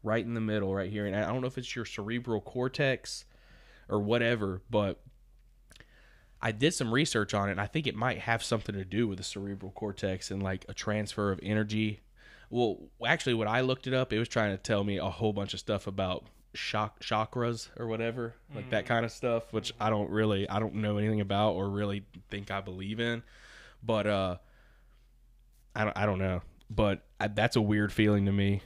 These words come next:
Speaker 1: Um,
Speaker 2: That's a little too up close and personal for me.
Speaker 1: Oh, dude, forehead to forehead. Come on, I'm not gonna kiss you. Jeez.
Speaker 2: You might. <laughs>
Speaker 1: Come on. I might, I might, I would, <sighs> let, let me just say this. I have a better chance of biting your nose off than kissing you.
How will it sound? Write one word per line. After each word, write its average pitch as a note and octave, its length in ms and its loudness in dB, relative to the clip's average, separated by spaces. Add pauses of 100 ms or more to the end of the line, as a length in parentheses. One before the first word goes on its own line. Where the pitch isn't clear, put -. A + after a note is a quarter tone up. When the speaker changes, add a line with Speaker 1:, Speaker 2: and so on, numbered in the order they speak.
(380)
Speaker 1:
Um, G2+ 440 4 (340)
Speaker 2:
That's D3+ 160 -4
a A#2+ 60 -6
little A2+ 180 0
too A2 480 -2
up A#2+ 240 -6
close A2+ 260 0
and G#2+ 100 -10
personal A2 460 -8
for - 140 -16
me. A2 180 -8 (380)
Speaker 1:
Oh, D3 180 -4 (100)
dude, - 220 -10
forehead A3 440 -2
to G3 60 -6
forehead. G3 440 -8
Come F#3 200 0
on, B2+ 120 4
I'm A2 80 2
not D#3 160 -2
gonna G#2 160 -6
kiss - 400 -6
you. G#2 160 -2
Jeez. B2 460 -4 (380)
Speaker 2:
You B2+ 160 -4
might. C3+ 420 4 (140)
<laughs> - 120 -6
Speaker 1:
Come C3+ 200 0
on. G2 160 -4
I D#3 60 -2
might, C#3+ 220 0
I C3 80 -2
might, C#3+ 160 -2 (160)
I E3+ 100 2
would, G#3+ 100 0 (200)
<sighs> - 640 -12
let, B2+ 160 -6
let C#3+ 100 -4
me C3 80 -4
just A2 180 -10
say B1+ 160 -8
this. - 340 -12 (180)
I B2+ 80 -4
have D#3+ 160 0
a C#3 40 0
better B2+ 280 2
chance A2 320 -2
of F#2+ 160 -8
biting G2+ 260 -2
your F#2 120 -4
nose F2 320 -2
off D#2 220 -6
than - 140 -6
kissing - 380 -10
you. F2+ 100 -16